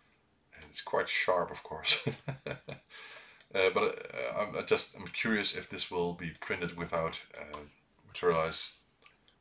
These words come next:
contacting me from, uh, with all kinds of messages. "It's not good enough," and, uh, et cetera, et cetera. I think this should work, and you can easily remove all the, um, excessive stuff from the top.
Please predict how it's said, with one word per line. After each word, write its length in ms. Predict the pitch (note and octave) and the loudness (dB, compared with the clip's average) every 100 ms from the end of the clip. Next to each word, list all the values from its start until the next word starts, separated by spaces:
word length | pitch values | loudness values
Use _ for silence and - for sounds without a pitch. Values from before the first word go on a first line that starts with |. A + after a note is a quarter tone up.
| _ _ | _ _
contacting 480 | - E2+ - D#2 D2+ | -6 -4 -4 -10 -10
me 120 | D2+ | -10
from, 340 | C#2+ D2 D2 C#2+ D2 | -8 -10 -10 -14 -12
uh, 160 | D2 D2 | -12 -10
with 220 | D2 - | -12 -10
all 180 | - D2 | -4 -4
kinds 340 | - D#2 D2+ D2 | -4 -8 -8 -10
of 160 | C#2+ | -8
messages. 440 | E2+ D#2+ - D2 - | -6 -6 -6 -6 -6
"It's 260 | G#3 - | -6 -6
not 200 | F#2+ F#2+ - | -4 -4 -6
good 160 | - F2 | -12 -8
enough," 340 | D#2+ D#2 D#2 | -6 -8 -8
and, 240 | - D2 C#2+ | -12 -14 -14
uh, 420 | - F2 F#2+ G2+ | -14 0 2 4
et 80 | - | 0
cetera, 220 | - C#3+ | -4 -4
et 40 | - | -8
cetera. 220 | - - - - - - | -14 -18 -20 -20 0 10
I 100 | D3 | 10
think 200 | G#3 F#3+ | 10 4
this 100 | - | 4
should 200 | A2 F2+ | 4 4
work, 280 | G2 - G2+ | 4 4 0
and 80 | |
you 40 | A2 | -4
can 140 | - | -4
easily 340 | C3+ B2 A2+ G#2+ | -2 -2 0 0
remove 440 | G#2+ G2+ G2+ F#2 | -2 -2 -4 0
all 240 | E2 F2+ | 2 2
the, 60 | F2+ F#2 | 0 -2
um, 400 | F2 E2+ E2 E2+ | -2 -4 -6 -8
excessive 340 | - - F2 E2+ | -6 -4 -4 -4
stuff 320 | - D#2+ - - | 0 0 0 -10
from 200 | - D#2 | -6 -6
the 100 | E2 | -6
top. 340 | F2 G2 - | 4 6 6